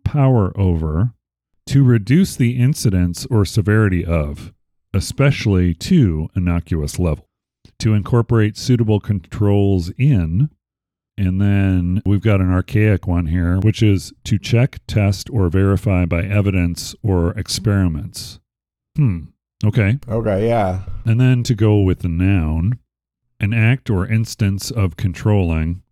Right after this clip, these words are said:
Speaker 1: duh, power or authority to guide or manage,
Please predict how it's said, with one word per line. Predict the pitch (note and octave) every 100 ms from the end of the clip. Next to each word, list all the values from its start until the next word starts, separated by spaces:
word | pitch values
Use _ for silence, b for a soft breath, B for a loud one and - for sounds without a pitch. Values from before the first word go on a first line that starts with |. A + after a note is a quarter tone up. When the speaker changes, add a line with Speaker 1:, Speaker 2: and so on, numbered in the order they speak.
| _ _ _
Speaker 1:
duh, | D2+ C#2 C#2+ C#2 _ - B -
power | - A#2+ C3 C#3 C#3 C#3+
or | A#2 G2+
authority | E2+ E2 B2+ C#3 A#2 F2+ F2 F2 F#2+ - _ _
to | -
guide | F#2 F#2+ F#2 F#2+ F#2+ F#2 -
or | F2+ E2+
manage, | F2 F2 E2 F2 G2+ -